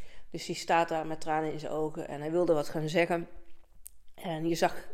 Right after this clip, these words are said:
ja, dat hij geëmotioneerd was. En hij kijkt even weg, hij slikt en hij zegt, ehm, eigenlijk heel krachtig, maar ja, eh, "Opa is overleden." En, eh, nou ja,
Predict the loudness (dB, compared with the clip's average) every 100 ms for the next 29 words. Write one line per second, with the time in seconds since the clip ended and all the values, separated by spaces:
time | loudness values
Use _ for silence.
0 | -2 0 2 0 -2 -4 -2 4 6 6
1 | 4 2 2 0 0 -2 -4 -4 -12 -14
2 | -16 -14 -14 -14 -10 -4 -2 -2 -2 -2
3 | 4 2 4 0 0 2 2 0 0 -2
4 | 2 4 4 0 -10 -14 -6 -2 -2 -4
5 | -4 -4 -6 -8 -12 -14 -16 -14 -12 -10
6 | -10 -12 -14 -14 -14 -12 -8 -8 -6 -6
7 | -6 -8 -6 -6 -4 -6 -4 -6 -6 -8
8 | -6 -2 -2 -2 -4 -4 -6 -6 -8 -8
9 | -6 -6 -6 -8 -12 -12 -10 -10 -10 -10
10 | -10 -10 -10